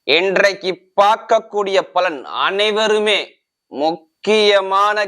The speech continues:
கிரக பெயர்ச்சி, ராகு கேது பெயர்ச்சி. எல்லாருமே இந்த பெயர்ச்சியை ரொம்ப எதிர்பார்க்கக்கூடிய பெயர்ச்சியா இருக்குங்க. ஒவ்வொரு, ஒருத்தருடைய, ஒவ்வொருத்தருடைய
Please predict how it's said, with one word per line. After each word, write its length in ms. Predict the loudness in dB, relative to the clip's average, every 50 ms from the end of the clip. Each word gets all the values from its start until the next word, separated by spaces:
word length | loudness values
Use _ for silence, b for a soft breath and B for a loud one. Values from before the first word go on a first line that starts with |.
| -4 -4
கிரக 160 | -4 -2 -2 -2 -4 -4 -6
பெயர்ச்சி, 400 | -8 -8 -8 -8 -8 -8 -8 -8 -8 -14 _ _ _ _ _ _ _ _ _ _ _ _ _ _ _ _ _ _ -2 0 0 2 2
ராகு 440 | 4 4 4 4 2 2 2 0 0 0 -2 -6 -12 -4 0
கேது 320 | 2 2 2 2 0 -2 -2 -4 -4 0 2
பெயர்ச்சி. 520 | 2 2 2 -2 -4 -6 -2 0 0 0 0 -2 -6 -10 -14 _ _ _ _ _ _ _ _ _ -2 -2 0 0
எல்லாருமே 640 | 0 0 2 2 2 2 2 0 0 -2 -2 -2 -2 -2
இந்த 120 | -2 -4 -4 -4
பெயர்ச்சியை 400 | -6 -6 -6 -6 -4 -2 0 0 0
ரொம்ப 160 | 0 -2 -2 0 0 0 0
எதிர்பார்க்கக்கூடிய 800 | 0 -2 -4 -2 0 -2 -2 -2 -2 -8 -8 -6 -4 -4 -4 -4 -4 -2
பெயர்ச்சியா 380 | -2 -2 -2 -2 0 0 0 0
இருக்குங்க. 340 | -2 -6 -16 -20 -20 -20 -20 _ _ _ _ _ _ _ b b b b b b b b b b _ 0 2 4
ஒவ்வொரு, 340 | 4 4 4 4 4 4 2 2
ஒருத்தருடைய, 720 | 2 2 0 -2 -4 -2 0 2 2 2 2 -2 -2 -2 -2 -2
ஒவ்வொருத்தருடைய 640 | -4 -4 -2 0 0 0 0 -2 -4 -4 -2 -4